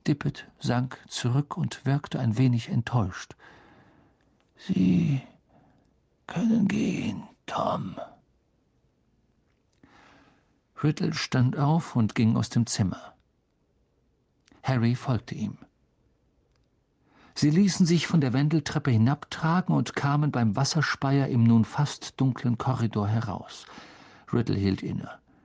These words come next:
Und Harry, ihn unverwandt ansehend, tat es ihm gleich. Er konnte erkennen, dass Riddle angestrengt nachdachte. Riddle biss sich auf die Unterlippe, die Stirn in Falten gelegt.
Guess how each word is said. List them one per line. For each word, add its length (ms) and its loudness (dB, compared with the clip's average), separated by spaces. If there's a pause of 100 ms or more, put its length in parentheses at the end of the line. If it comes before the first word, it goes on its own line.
(520)
Und 240 0
Harry, 320 4
ihn 280 4
unverwandt 840 2
ansehend, 720 2
tat 260 -2
es 160 -6
ihm 140 2
gleich. 520 -6 (1200)
Er 80 -10
konnte 260 0
erkennen, 360 4
dass 280 -2
Riddle 360 -2
angestrengt 920 -2
nachdachte. 640 -4 (1120)
Riddle 360 2
biss 220 0
sich 180 0
auf 80 -2
die 100 -4
Unterlippe, 520 -2 (240)
die 80 0
Stirn 340 0
in 140 -4
Falten 380 -4
gelegt. 420 -10